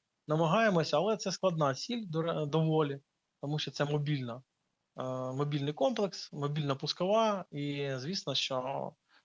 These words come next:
там час підльоту до двох хвилин, він дає мало часу на те, щоб,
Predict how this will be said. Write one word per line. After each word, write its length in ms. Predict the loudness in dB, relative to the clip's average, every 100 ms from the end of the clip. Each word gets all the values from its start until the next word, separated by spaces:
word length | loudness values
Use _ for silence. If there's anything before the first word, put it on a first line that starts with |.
| _ _
там 360 | -6 -4 -8 -12 -16 _ _ _ _ _ _ _ 0
час 640 | 4 6 6 4 -2 -8 _ _
підльоту 680 | -4 0 2 4 2 0 -4
до 160 | -2 -4
двох 280 | 0 -2 0
хвилин, 540 | 2 2 4 2 0 -6 _ _ _ _
він 520 | -4 0 0 0 0
дає 240 | 2 4 6
мало 360 | 6 6 4
часу 400 | 0 0 0 -2
на 80 | -6
те, 140 | -6 -4
щоб, 200 | -4